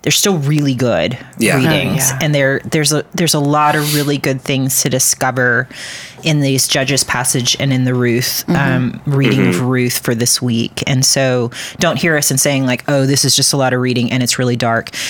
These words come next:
Speaker 1: It's, we want you to still take the time through it. So we, we're just
Speaker 3: They're
Speaker 1: putting,
Speaker 3: great
Speaker 1: like, a,
Speaker 3: stories.
Speaker 1: a good
Speaker 2: Yeah.
Speaker 1: disclaimer,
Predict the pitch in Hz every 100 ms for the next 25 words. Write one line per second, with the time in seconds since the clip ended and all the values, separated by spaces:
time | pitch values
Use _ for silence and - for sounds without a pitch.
0 | - - 156 - - - 123 - 147 -
1 | - - 170 175 165 147 151 147 - 139
2 | 147 - 147 - 131 123 120 - 123 110
3 | - - - - 127 127 131 - 143 139
4 | 175 311 185 185 180 - 196 226 - 196
5 | 233 220 196 190 196 190 170 151 180